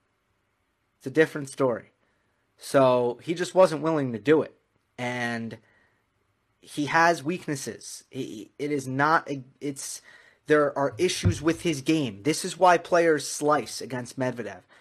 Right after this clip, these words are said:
because you take the pace out of the ball and Medvedev can't actually generate. So what does he have to do? He just needs to trade it back and wait.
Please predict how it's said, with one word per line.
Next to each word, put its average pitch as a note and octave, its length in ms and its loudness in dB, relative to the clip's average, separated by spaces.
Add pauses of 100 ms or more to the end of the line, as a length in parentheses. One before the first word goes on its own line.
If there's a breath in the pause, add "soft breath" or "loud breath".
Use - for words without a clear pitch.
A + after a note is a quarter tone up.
(240 soft breath)
because B2+ 640 0 (220)
you C3+ 160 -6
take E3 260 -4
the - 80 -8
pace F3+ 280 -4
out C#3+ 140 2
of C3+ 40 -2
the B2+ 60 -4
ball B2+ 260 2
and C3 120 -4
Medvedev D3+ 400 0
can't D3+ 280 -4
actually C#3+ 440 -4
generate. C3+ 480 0 (340 loud breath)
So - 140 -2
what C#3 120 4
does E3 140 -2
he F3+ 100 -4
have E3+ 200 2
to D#3 80 -16
do? E3 260 4 (260 loud breath)
He - 140 -10
just C#3+ 240 -4
needs E3+ 200 -6
to D#3 240 4 (240)
trade C3+ 300 0
it C#3 120 -2
back F3 520 2
and B2+ 320 -6
wait. D3 440 -2